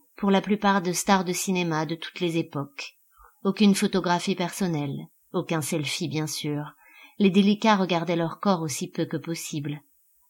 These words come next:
La garde-robe dans l'armoire intégrée était dix fois plus riche que la sienne propre.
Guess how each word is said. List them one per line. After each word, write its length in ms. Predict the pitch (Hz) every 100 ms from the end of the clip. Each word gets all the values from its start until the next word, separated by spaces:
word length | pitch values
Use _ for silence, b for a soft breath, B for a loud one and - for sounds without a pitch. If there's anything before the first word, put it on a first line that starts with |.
| _ _ -
La 160 | 185
garde-robe 560 | 185 190 190 180 214 220
dans 160 | 185
l'armoire 400 | 165 156 170 175
intégrée 580 | 165 156 165 165 170 190 b b b
était 240 | - 214 247
dix 160 | 220
fois 160 | 247 262
plus 200 | - 208
riche 260 | 196 220 -
que 80 |
la 160 | 180 165
sienne 300 | - 170 170
propre. 520 | - 131 127 - -